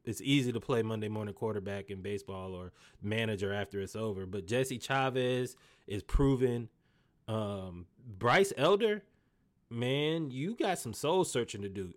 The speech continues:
I, I, you fell off the cliff after the All-Star break. It's like you thought the season was over. Um,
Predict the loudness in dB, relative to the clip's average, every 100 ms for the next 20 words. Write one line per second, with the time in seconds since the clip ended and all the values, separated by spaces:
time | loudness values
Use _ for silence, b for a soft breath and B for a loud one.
0 | -4 0 2 0 -2 -2 2 4 4 4
1 | 4 4 0 2 4 4 0 -12 -12 -10
2 | -2 2 2 -2 -12 -16 _ _ _ _
3 | _ _ -2 -2 -2 -4 0 0 0 -2
4 | -4 -6 -6 -6 -6 -2 -2 0 0 0
5 | 0 -4 -2 -2 -2 -2 0 2 0 -6
6 | _ _ _ _ _ _ _ -4 0 0
7 | -2 -4